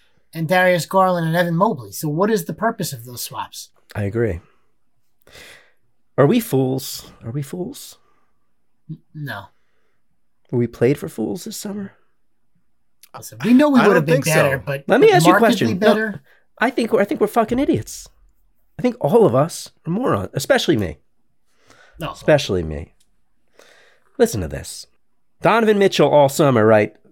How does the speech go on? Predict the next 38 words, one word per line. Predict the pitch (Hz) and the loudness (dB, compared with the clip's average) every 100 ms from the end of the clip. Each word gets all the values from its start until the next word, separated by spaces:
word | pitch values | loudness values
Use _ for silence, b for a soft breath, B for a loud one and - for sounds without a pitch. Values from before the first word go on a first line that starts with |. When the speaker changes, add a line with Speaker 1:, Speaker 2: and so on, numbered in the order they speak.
| _ _ - | _ _ -6
Speaker 2:
We, | 135 87 - - _ - | 0 0 -2 -18 _ 0
I, | 165 - - - - - _ _ _ _ _ - | 0 0 -10 -16 -16 -20 _ _ _ _ _ -4
I've, | 131 175 302 175 - | 0 0 0 0 2
have | 160 | 2
we | 185 | 4
all | 202 220 | 4 4
been | 220 | 4
under | 214 202 | 4 4
the | 180 | 4
wrong | 160 180 180 | 6 6 4
assumption | 175 180 185 | 2 0 4
he | 160 | 4
wanted | 139 151 156 | 6 4 2
to | |
come | 147 165 | 0 -2
here? | 170 202 208 - _ _ _ _ _ _ | -2 -2 -4 -12 _ _ _ _ _ _
Speaker 3:
Oh, | 160 76 _ _ | -10 -10 _ _
forget | 131 165 | -10 -6
about | 101 | -4
it. | 92 | -6
I | |
mean, | 104 95 - _ | -6 -10 -16 _
showing | - 110 90 | -14 -10 -10
up | 87 - | -10 -16
at | - | -10
Mets | 117 131 - | -6 -6 -6
games, | 82 76 71 | -14 -18 -16
Ranger | 117 135 131 - | -8 -6 -6 -12
games, | 85 71 69 - - _ _ - | -18 -20 -20 -20 -20 _ _ -8
Rucker | 127 - | -8 -8
Park. | - 110 85 - _ _ _ _ | -10 -8 -8 -10 _ _ _ _
Speaker 2:
But | 208 202 | -4 0
that's | 247 233 | 0 2
not | 240 233 | 0 2
the | 208 | 2
Knicks, | 214 135 - - - | 2 -2 -6 -20 0
right? | 147 131 | 2 2
He | 156 | -2